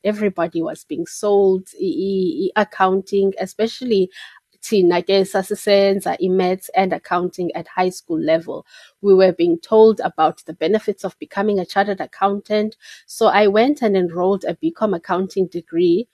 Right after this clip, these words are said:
with the intentions of becoming an accountant,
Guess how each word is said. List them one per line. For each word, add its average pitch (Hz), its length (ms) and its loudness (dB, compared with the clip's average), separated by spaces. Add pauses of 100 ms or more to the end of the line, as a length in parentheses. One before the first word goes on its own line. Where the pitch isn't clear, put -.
(180)
with 190 280 2
the - 140 2
intentions 175 640 -6
of 165 260 -8
becoming 196 500 -2
an 170 160 -2
accountant, - 800 -8